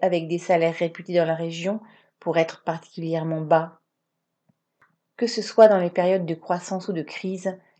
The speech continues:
les actionnaires de l'usine ont fait des choix. Certains, comme les journalistes et les directeurs,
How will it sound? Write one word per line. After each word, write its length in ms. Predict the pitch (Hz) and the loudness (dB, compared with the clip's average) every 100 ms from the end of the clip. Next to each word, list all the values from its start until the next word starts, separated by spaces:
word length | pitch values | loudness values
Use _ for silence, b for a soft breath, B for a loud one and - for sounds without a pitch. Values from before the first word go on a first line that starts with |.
| - | 0
les 200 | 202 208 | 4 4
actionnaires 440 | 214 - 208 208 | 2 -2 0 0
de 80 | 185 | 0
l'usine 400 | 180 175 202 208 | -2 -4 -2 -2
ont 80 | 175 | -2
fait 220 | - 202 | 0 0
des 140 | 165 | 0
choix. 520 | 160 - - 170 160 _ _ - - _ _ | -6 -10 0 0 0 _ _ -12 -12 _ _
Certains, 600 | _ 170 - - 196 240 | _ -8 -8 -2 -2 -2
comme 160 | 247 160 | -6 -6
les 120 | 156 | -6
journalistes 540 | 151 156 156 156 160 156 | -6 -6 -6 -8 -10 -10
et 140 | 151 | -8
les 100 | 147 | -10
directeurs, 720 | 147 165 151 - 196 202 202 | -10 -10 -10 -4 2 4 2